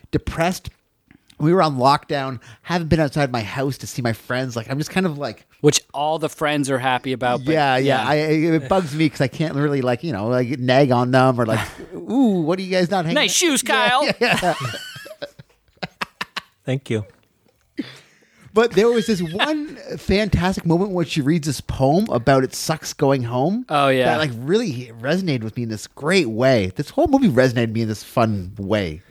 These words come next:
Speaker 3: You're a
Speaker 1: Yeah.
Speaker 3: negative dude, Matty.
Speaker 1: Yeah, I might
Speaker 3: <laughs> All your
Speaker 1: be.
Speaker 3: movies are like that.
Speaker 1: <laughs> But I was about to say, like, this movie is so absurd,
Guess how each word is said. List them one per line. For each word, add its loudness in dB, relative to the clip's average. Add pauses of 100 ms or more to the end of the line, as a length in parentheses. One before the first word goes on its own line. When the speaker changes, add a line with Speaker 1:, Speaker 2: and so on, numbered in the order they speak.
(160)
Speaker 3:
You're 0
a -2
Speaker 1:
Yeah. -2
Speaker 3:
negative -2
dude, -4
Matty. -4
Speaker 1:
Yeah, 4
I 2
might -2 (120)
Speaker 3:
<laughs> -6
All 4
your 4
Speaker 1:
be. 2
Speaker 3:
movies 2
are 4
like 0 (120)
that. 0
Speaker 1:
<laughs> -
But 2
I 2
was 2
about -2
to -4
say, 0
like, 2
this -2
movie 2
is 4
so 2
absurd, 0